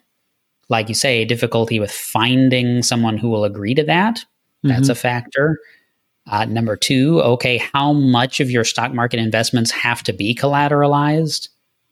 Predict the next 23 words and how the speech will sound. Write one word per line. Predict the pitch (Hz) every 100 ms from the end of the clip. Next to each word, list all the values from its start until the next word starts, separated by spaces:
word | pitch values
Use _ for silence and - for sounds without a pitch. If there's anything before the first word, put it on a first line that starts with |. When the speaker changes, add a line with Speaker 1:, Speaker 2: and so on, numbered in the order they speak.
| _
Speaker 1:
right? | 107 113
Like, | 101
how | 127
much | 127 131 127
of |
this | 117 117 117
is | 104
tied | - - 123 123 110
up | 113 -
and | 110
therefore | 107 110 113
you | 110 110
can't | - 113 110
do | 101
anything | 110 123 135
with | 131 131
it? | - - _
You're | 110
missing | 101 107 107 131 117
out | 110 113
on | 117 110
other | 110 107
opportunities | 104 - - - 113 120 135 143 139 -